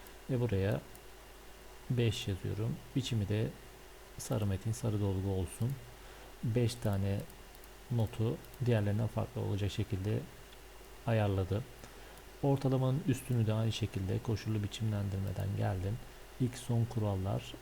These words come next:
ortalamanın üstünde seçiyorum. Bunu da yeşil metin ve yeşil dolguyla göstersin. Bakın üç tanesini diğerlerine farklı bir şekilde biçimlendirdi.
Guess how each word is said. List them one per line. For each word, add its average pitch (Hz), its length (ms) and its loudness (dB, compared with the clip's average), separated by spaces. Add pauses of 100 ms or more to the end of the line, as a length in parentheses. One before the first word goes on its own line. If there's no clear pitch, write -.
(100)
ortalamanın 107 640 0 (120)
üstünde 98 480 0 (1400)
seçiyorum. 110 560 0 (1000)
Bunu 117 180 4
da 117 180 6 (600)
yeşil 117 360 4
metin 110 380 2
ve 107 40 2
yeşil 107 380 2
dolguyla 104 420 4
göstersin. 101 600 0 (640)
Bakın 143 240 -4 (120)
üç 147 180 2
tanesini 107 640 0 (1700)
diğerlerine 104 340 4
farklı 107 420 2
bir 101 40 0
şekilde 101 400 0
biçimlendirdi. 101 760 2